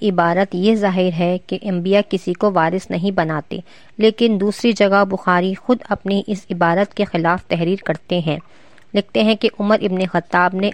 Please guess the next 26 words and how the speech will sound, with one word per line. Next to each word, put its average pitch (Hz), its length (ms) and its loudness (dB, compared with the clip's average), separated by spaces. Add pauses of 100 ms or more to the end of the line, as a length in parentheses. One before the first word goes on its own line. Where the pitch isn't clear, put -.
ازواج 185 420 0
نبی 185 280 0
صلی 180 180 -2
اللہ 175 280 2 (160)
علیہ 175 260 2
وسلم 175 460 -2
کے 185 120 0
درمیان 156 460 -2 (460)
میراث 196 340 4
تقسیم 180 460 -4
کی۔ 165 200 -6 (440)
بخاری 208 360 2
نے 220 180 0
کتاب 190 440 2 (140)
الوکالہ 185 720 2 (200)
باب 175 320 0
المزارع 175 800 2
بالشطرط 185 880 -2 (520)
غیر 190 200 4
میں 208 160 4
نافع 185 380 2
سے 208 160 2
روایت 175 460 2
کی 190 280 -8
ہے 190 160 2 (340)
کہ 214 100 -2